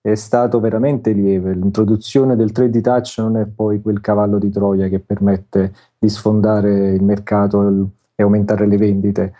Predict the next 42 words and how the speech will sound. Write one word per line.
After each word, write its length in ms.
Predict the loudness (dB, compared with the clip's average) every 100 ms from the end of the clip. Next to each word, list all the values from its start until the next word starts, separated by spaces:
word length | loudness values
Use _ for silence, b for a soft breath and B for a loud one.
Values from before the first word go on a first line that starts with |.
| b b
Eh, 500 | -4 -2 -2 -4 -6
quello 220 | 0 0
che 120 | 2 0
regge 340 | 0 0 2
adesso 420 | 2 0 -2 -2
la 80 | -2
società 440 | -2 -2 0 0
in 120 | 0 -2
questo 340 | -6 -4 -4
momento 520 | -2 0 -2 -2 -4
sono 420 | -4 -4 -2 -4
essenzialmente 800 | -6 -6 -6 0 0 0 -2 -2 -2
le 100 | -2
vendite 600 | -2 0 0 0 -2 -4 -20 _ _ _ _ -8
nei 140 | -2 0
mercati 340 | 0 0 0
emergenti, 680 | 0 -2 -2 -2 -4 -6 -4
tant'è 300 | -2 0 0
vero 240 | 2 0
che 260 | 2 0 -2 B B
dopo 240 | -4 0 0
aver 160 | -2
conquistato 640 | -2 -4 -2 -2 0 0
la 100 | 0
Cina, 500 | 0 0 -2 0 -2
eh, 80 | -4 _ _
Apple 760 | -2 0 0 -2 -4 -2 -2
si 120 | -2
appresta 480 | -4 0 0 0 -6
a 40 |
conquistare 580 | -6 -6 -6 -4 -2 0
anche 220 | -2 -2
l'India, 420 | 0 2 0 0 0
perché 280 | -2 -4
lì 260 | -2 0 -2 -6 B B
c'è 160 | -2 0
un 80 |
nuovo 260 | 2 2 2
mercato 600 | 0 -2 -2 0 2 0
che 120 | -2
potrebbe 680 | -4 -6 -2 -2 -2 -2 -2
poi 420 | -2 0 0 -2